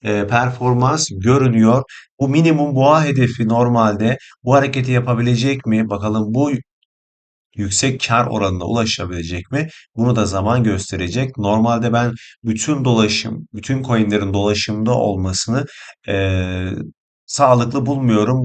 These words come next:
Bunu da şöyle açıklayayım. Düşünsenize, ekip elinden gelen her şeyi yapıyor. E, zaten süreç içerisinde coin piyasaya çıktıktan sonra sürekli dolaşımda da dentler arttığını düşünün coin'in arzının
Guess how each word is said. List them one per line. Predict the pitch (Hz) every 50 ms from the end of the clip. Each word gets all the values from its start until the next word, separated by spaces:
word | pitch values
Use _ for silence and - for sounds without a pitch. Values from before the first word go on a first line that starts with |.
| 113
Bunu | 110 117 117 123 131 135 131 127 120
da | 123 123 135
şöyle | 135 - - - 135 131 123
açıklayayım. | 113 107 107 - 110 107 - - 104 107 123 127 - 120 110
Düşünsenize, | 110 110 - 127 123 - 160 156 139 113 98 87 90 92 85 - - - - - _ _
ekip | - 123 123 123 - 151 - - - - - - - _ _
elinden | - 123 127 131 127 135 131 131
gelen | 120 123 120 120 120
her | 120 127 139 131
şeyi | 123 - - 113 110 113
yapıyor. | 120 123 120 120 - 113 107 107 113 117 117 - - _ _ _
E, | - 104
zaten | 98 120 120 123 123 127 117
süreç | - - - 117 127 131 127
içerisinde | - - 117 104 98 95 - - 98 95 95 - -
coin | 98 107 120 127 123
piyasaya | - 120 104 98 98 - 101 95
çıktıktan | - - - - - 78 - - 104 101 95
sonra | 95 - - 95 90 87 90 104 113 120 120 - - - _
sürekli | - - 139 123 120 110 110 107 98
dolaşımda | 107 104 107 107 107 - - 107 101 104 110 104
da | 107 110 120 123 123 - _ _ _
dentler | 98 90 110 107 110 110 - - 117 113 113
arttığını | 98 98 104 101 101 _ - 113 117 113
düşünün | 110 110 - 90 90 90 95 92
coin'in | 92 95 90 92 95 98 95
arzının | 92 90 90 90 85 - 82 82 90 104 113